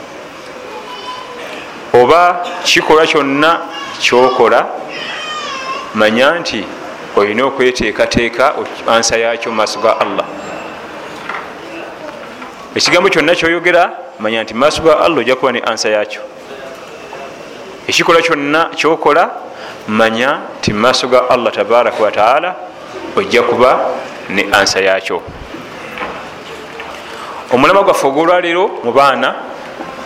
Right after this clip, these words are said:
aqwalu ulama wa salafu salihin fi sharhi qawlihi tabarak-, qawlihi sallallahu alayhi wa sallama,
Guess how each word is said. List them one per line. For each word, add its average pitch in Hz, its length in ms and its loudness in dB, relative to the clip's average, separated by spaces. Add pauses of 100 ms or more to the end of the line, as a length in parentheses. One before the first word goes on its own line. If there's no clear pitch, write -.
(1400)
aqwalu 127 640 4
ulama 117 400 0 (300)
wa - 80 4
salafu 131 360 2
salihin 127 640 0 (1400)
fi 117 280 2
sharhi 139 480 4
qawlihi 120 600 0
tabarak-, 117 560 0
qawlihi 120 480 0
sallallahu 117 680 0
alayhi 110 380 -2
wa 107 100 0
sallama, 139 560 0